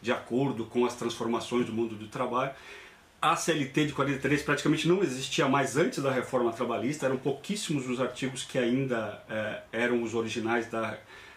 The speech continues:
da C L T de quarenta e três, então era um, realmente um mito, né? E o outro mito era o mito da litigiosidade, no sentido que o Brasil era campeão mundial de ações trabalhistas, que precisava se dar, dar-se um freio a isso, né? Quem estava à frente desse movimento era,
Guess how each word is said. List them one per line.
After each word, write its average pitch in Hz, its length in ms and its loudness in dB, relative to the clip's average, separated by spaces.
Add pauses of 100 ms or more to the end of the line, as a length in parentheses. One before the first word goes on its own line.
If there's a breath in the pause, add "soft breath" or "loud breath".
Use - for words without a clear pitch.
(140)
da 117 240 2
C 127 140 -2
L 113 100 0
T 123 160 0
de 117 80 -6
quarenta 113 340 0
e 120 60 2
três, 143 320 2
então 127 280 2
era 123 140 2
um, 113 140 2
realmente 117 480 -2
um - 20 2
mito, 120 340 -2
né? 113 120 -4 (720 loud breath)
E 196 100 4
o 208 60 4
outro 240 200 4
mito 226 200 2
era 226 100 4
o - 20 2
mito 220 200 0
da 196 100 2
litigiosidade, 190 1120 2
no 120 80 -4
sentido 127 380 -2
que - 40 -8
o 123 40 -2
Brasil 120 260 2
era 120 100 0
campeão 127 360 0
mundial 113 480 2
de 107 100 -4
ações 107 300 -6
trabalhistas, 143 680 -2
que 127 120 -6
precisava 131 440 -6
se - 240 -10
dar, 127 300 -2
dar-se 127 420 0
um 151 60 -4
freio 131 500 0
a 107 60 -2
isso, 117 400 -6
né? 110 180 -4
Quem 113 120 -2
estava 123 260 -2
à - 20 2
frente 131 400 -2
desse 123 220 0
movimento 123 540 -2
era, 160 200 -4